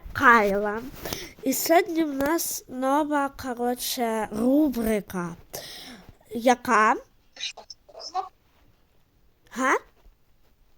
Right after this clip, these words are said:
Speaker 2: Ти, ти що, серйозно?
Speaker 1: Що?
Speaker 2: Нова рубрика?
Speaker 1: Та.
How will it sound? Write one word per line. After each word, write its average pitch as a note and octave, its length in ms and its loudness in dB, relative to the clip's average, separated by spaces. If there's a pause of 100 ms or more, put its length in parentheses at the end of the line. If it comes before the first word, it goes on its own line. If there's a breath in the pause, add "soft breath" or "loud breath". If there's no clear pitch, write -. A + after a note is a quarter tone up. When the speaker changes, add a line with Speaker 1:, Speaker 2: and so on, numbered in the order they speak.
(400)
Speaker 2:
Ти, - 200 -12 (160)
ти - 80 -14
що, G#3+ 120 -8
серйозно? A#3 520 -2 (540)
Speaker 1:
Що? F#3 340 -6 (1600)
Speaker 2:
Нова A4 560 6
рубрика? C#5 480 6 (680)
Speaker 1:
Та. D4 300 6